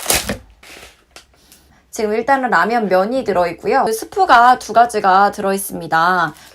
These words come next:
요거는 이제 가루 스프고 고추기름? 뭐 이런 하여튼 액체 스프예요. 근데 면이 되게 특이해요. 면이 굉장히 약간 우리나라 면보다 훨씬 얇고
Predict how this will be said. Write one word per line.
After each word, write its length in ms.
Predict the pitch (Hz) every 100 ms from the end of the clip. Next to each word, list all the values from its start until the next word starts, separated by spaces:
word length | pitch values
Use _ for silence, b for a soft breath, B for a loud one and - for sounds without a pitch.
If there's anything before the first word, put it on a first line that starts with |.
| B
요거는 640 | 208 214 254 254 254 247 247
이제 160 | 202
가루 640 | - - 220 277 277 240 196
스프고 720 | 196 - 214 202 269 175 - _ B B B
고추기름? 800 | - 220 - 233 - 220 247 339 339 _ _ _ _ -
뭐 120 | 220
이런 260 | 226 240 269
하여튼 380 | 302 302 247 233 b -
액체 320 | 208 - 349
스프예요. 600 | 302 - - 165 143 - B B
근데 180 | 233 220
면이 260 | 247 349
되게 200 | 302 226
특이해요. 800 | - 370 359 226 180 190 196 165
면이 240 | 254 294 330
굉장히 800 | 269 269 302 330 294 269 262 202
약간 240 | 208 226
우리나라 460 | 226 269 330 294 247
면보다 600 | 202 196 214 214 202 214
훨씬 360 | 247 359 339 202
얇고 640 | 175 - 294 214 151